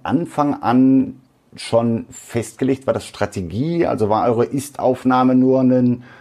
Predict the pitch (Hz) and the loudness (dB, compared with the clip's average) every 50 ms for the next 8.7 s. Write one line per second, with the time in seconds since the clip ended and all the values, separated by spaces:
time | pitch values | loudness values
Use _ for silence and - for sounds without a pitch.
0 | - _ - 104 113 117 120 117 - - - 98 98 90 107 147 - - - - | -20 _ -6 -2 0 0 0 0 -2 -4 -2 -2 0 0 0 0 -2 -6 -4 0
1 | 139 143 147 147 - - - 143 139 143 143 139 135 131 120 117 110 120 113 123 | 0 2 0 0 -4 -4 -2 0 0 2 2 0 0 0 0 0 0 0 0 0
2 | 123 - - 110 120 117 - - - - - - - - _ _ _ - 110 117 | -2 -2 -2 0 0 0 -2 -6 -14 -20 -20 -20 -20 -20 _ _ _ -2 -2 -2
3 | 131 - - - - - 107 92 113 117 117 113 110 - - 117 - - - - | -2 -4 -6 -8 -6 -4 -4 -2 -2 -2 0 0 0 2 0 0 -2 -2 -4 -4
4 | 110 98 107 110 113 113 107 92 - - - 123 131 127 131 - 110 117 117 117 | -2 -2 0 0 0 0 0 -2 -4 -6 -4 0 2 2 2 2 2 2 0 0
5 | 113 120 120 - 123 107 110 113 113 110 107 - - - - _ _ _ _ _ | 0 -2 -2 0 0 2 2 2 0 -2 -4 -8 -12 -20 -20 _ _ _ _ _
6 | _ 104 107 110 110 104 - 104 101 104 101 110 - - - - 123 117 101 - | _ 0 2 2 2 2 2 0 0 2 2 0 -2 -4 -2 0 0 0 0 -4
7 | - - 87 - - - 113 107 104 101 104 92 107 - - - - 104 101 87 | -10 -14 -16 -8 -2 0 0 2 2 2 0 0 0 -4 -4 -4 -2 -2 0 -2
8 | - - - 107 110 98 - 110 104 - - - - | -2 -2 -2 -2 -2 -2 -2 -4 -6 -10 -12 -12 -12